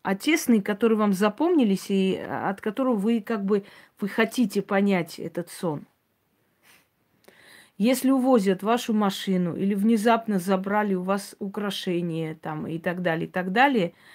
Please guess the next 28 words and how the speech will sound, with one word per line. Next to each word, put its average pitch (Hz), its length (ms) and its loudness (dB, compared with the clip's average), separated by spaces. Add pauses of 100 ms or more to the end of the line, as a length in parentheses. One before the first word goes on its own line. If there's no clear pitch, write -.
(360)
и 190 140 0
вас 226 260 0
это 214 180 -2
мучает, 233 480 2
почему 208 360 -2
это 185 160 -4
произошло, 190 580 -4
я 220 160 2
вам 208 180 0
говорю, 185 220 -2
кто-то 294 480 -6
слишком 226 580 -2
интересуется 196 640 -4
вашей 190 320 -4
жизнью. 170 480 -4 (640)
Кто-то 254 380 -2
что-то 285 500 -2
от 196 160 -6
вас 233 240 0
хочет 196 540 -2
или 190 260 -2 (100)
хочет 240 320 -2
помешать 233 640 2
вам 175 340 2
в 165 40 -12
вашей 175 300 -2
жизни. 170 560 -6 (3000)
Наверное. 196 760 2